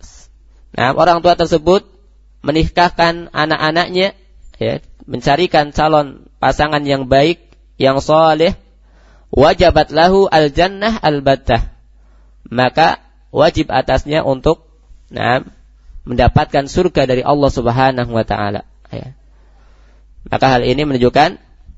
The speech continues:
nah, mendidik, mentarbiyah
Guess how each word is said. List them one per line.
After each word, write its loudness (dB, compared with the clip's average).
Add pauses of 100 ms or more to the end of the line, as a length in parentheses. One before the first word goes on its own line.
(200)
nah, -2 (720)
mendidik, 0 (160)
mentarbiyah 0